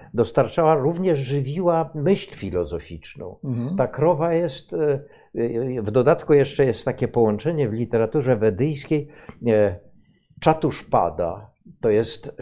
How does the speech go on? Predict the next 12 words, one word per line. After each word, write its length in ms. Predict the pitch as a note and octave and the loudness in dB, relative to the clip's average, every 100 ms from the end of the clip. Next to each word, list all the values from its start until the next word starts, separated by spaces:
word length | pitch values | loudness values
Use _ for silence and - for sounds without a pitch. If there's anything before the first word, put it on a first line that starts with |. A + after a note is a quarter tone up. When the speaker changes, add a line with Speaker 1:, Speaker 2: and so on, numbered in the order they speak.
| - | -14
Speaker 1:
czwór 540 | - - F3 E3 E3+ - | -14 -6 -2 0 -2 -8
stopa. 880 | - - - C3+ - - C2+ C2 - _ _ _ _ - - - - - - | -16 -16 0 0 0 -4 -10 -12 -18 _ _ _ _ -20 -20 -20 -20 -20 -20
Czatuszpada 680 | - C#3 D3+ - - A#2+ B2+ | -2 0 0 -2 2 4 4
jest 160 | B2 A2+ | 4 2
Speaker 2:
Mhm. 120 | A#2+ | -2
Speaker 1:
oczywiście 420 | - B2 B2 - A2 | -2 -6 -6 -4 -2
krowa, 340 | A2 G2 A#2+ | 0 0 2
ale 220 | C3 B2+ | 2 2
czatuszpada 640 | - B2 B2 - D3 D#3 | -2 -6 -6 -2 0 0
to 120 | D3+ C#3 | 0 0
jest 180 | A#2 A2+ | 0 -2
również, 600 | C3 C3+ C3+ D3+ - | -2 0 0 0 -2